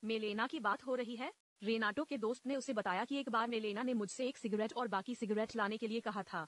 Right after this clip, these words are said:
लोगों ने ये भी कहा कि मेलेना एक अच्छी महिला नहीं है और समाज में कई तरह की बातें फैली हुई हैं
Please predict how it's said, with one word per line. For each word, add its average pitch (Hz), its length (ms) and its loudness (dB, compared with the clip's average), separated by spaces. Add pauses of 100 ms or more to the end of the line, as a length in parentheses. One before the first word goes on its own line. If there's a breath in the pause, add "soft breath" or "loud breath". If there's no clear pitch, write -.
लोगों 214 360 4
ने 233 100 2
ये 277 160 0
भी 247 160 -2
कहा 240 320 -2
कि 285 140 -2
मेलेना 220 480 0
एक 254 220 0
अच्छी 233 320 -4
महिला 214 300 2
नहीं 208 300 -2
है 240 280 -4
और 254 120 2
समाज 214 440 0
में 247 140 2
कई 247 240 -2
तरह 240 280 0
की 247 160 -4
बातें 196 360 0
फैली 233 380 -2
हुई 220 240 -2
हैं 180 240 -6